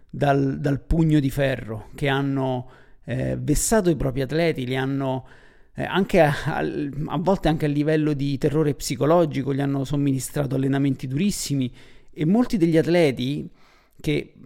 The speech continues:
sono finiti nelle, <laughs> diciamo, nelle grinfie di questi, di questi coach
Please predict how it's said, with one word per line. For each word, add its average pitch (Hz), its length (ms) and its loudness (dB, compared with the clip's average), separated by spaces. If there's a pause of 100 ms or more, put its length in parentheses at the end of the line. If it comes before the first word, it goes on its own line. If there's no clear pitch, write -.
(240)
sono 139 260 -2
finiti 151 340 2
nelle, 143 240 0 (160)
<laughs> 139 100 2
diciamo, 135 300 0
nelle 143 220 2
grinfie 156 420 2
di 131 120 -2
questi, 123 540 -4
di 117 120 -6
questi 131 360 -4
coach 139 460 -4